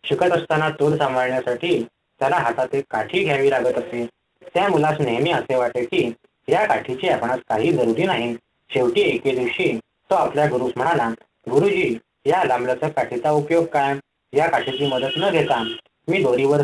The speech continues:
सहज कसरत करू शकेन. या जड काठीमुळे मला अडचण होते. मी सशक्त व चपळ असल्याने काठी न घेता सुद्धा दोरीवर कसरत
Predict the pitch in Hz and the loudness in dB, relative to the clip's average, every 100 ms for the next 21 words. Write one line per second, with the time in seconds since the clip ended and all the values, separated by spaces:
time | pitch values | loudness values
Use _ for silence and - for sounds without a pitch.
0 | 143 131 156 - - 120 127 - 165 131 | 2 0 2 -2 -4 -4 -2 0 2 0
1 | 120 123 123 - - - - 156 180 139 | -2 -2 -4 -10 -20 -20 -2 0 2 2
2 | 139 143 120 - 127 175 120 110 - _ | 2 2 0 0 0 2 0 -2 -12 _
3 | _ 123 165 139 110 104 180 131 127 127 | _ -2 0 2 0 0 0 0 0 -2
4 | 127 - _ - 180 - - 180 180 - | -4 -8 _ 0 2 2 0 0 0 0
5 | 156 - - _ 143 160 156 - 196 175 | 0 -2 -12 _ 0 0 0 0 2 2
6 | - 131 165 120 113 _ _ - 117 117 | 0 0 0 -2 -6 _ _ -4 -4 -2
7 | 147 156 175 143 139 131 117 123 160 127 | 0 2 2 2 2 -4 -4 -2 0 -2
8 | 113 _ - _ 117 127 151 175 180 175 | -8 _ -20 _ -2 2 4 4 4 2
9 | - 123 | 0 -2